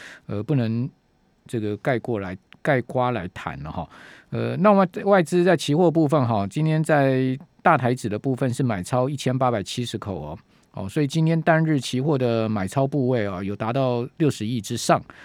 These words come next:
哦，那净空单的流仓部位呢，从昨天三万口啊，下降到两万八千四百一十三口。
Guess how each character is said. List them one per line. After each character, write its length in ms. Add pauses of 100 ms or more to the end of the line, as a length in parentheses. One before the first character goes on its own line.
(240)
哦， 140
那 100
净 420
空 220
单 140
的 80
流 180
仓 200
部 200
位 140
呢， 180
从 300
昨 160
天 360
三 240
万 220
口 220
啊， 120
下 220
降 180
到 120
两 160
万 180
八 160
千 200
四 200
百 160
一 100
十 140
三 300
口。 200